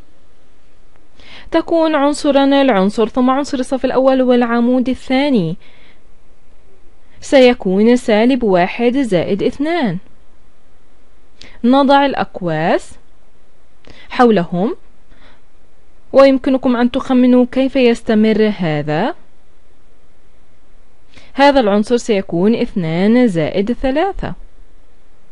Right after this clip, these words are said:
هذا العنصر، أي العنصر الأخير، سيكون صفر زائد خمسة. كم يساوي هذا؟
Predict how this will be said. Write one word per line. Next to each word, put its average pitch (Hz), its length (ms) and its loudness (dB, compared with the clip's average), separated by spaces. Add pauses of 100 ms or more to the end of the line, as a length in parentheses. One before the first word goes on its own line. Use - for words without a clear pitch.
(640)
هذا 277 320 6
العنصر، 196 520 0
أي 196 200 2
العنصر 208 320 0
الأخير، 202 400 0
سيكون 180 800 0 (1800)
صفر 190 520 0
زائد 202 360 0
خمسة. - 540 -4 (4000)
كم 311 220 4
يساوي 208 640 4
هذا؟ 240 560 4